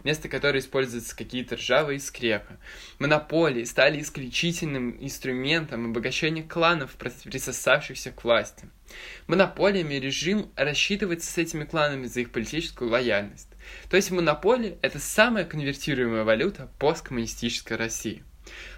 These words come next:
Власть вместо денег раздаёт монополии. Сначала на добычу нефти и газа, затем дорожные сборы, затем на всё подряд. Теперь вот, судя по недавним сообщениям, дело дошло до сортиров. Неудивительно, что эта важная отрасль экономики досталась семейству генпрокурора Чайки.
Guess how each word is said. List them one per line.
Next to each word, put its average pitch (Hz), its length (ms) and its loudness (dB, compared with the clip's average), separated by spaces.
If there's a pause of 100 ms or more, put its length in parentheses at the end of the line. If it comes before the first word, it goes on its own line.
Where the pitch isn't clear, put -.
Власть 233 300 8
вместо 147 260 -2
денег 180 380 2
раздаёт 139 500 2
монополии. 113 640 -4
Сначала 233 420 4
на 190 120 2
добычу 131 360 0
нефти 135 340 -2
и 139 100 -4
газа, 110 440 0 (280)
затем 220 320 4
дорожные 156 420 6
сборы, 120 460 2
затем 202 320 2
на 143 100 -2
всё 170 300 2
подряд. - 440 -6 (460)
Теперь 226 380 4
вот, 190 280 2 (160)
судя 170 300 2
по 151 80 -10
недавним 139 480 2
сообщениям, 117 640 -2
дело 185 240 4
дошло 139 300 2
до 127 80 -8
сортиров. 107 560 -8 (580)
Неудивительно, 151 600 2
что - 180 -2
эта 139 220 4
важная 117 500 2
отрасль 120 560 -2
экономики 143 400 0
досталась 120 420 -2
семейству 123 460 -4
генпрокурора 107 840 -4
Чайки. - 460 -8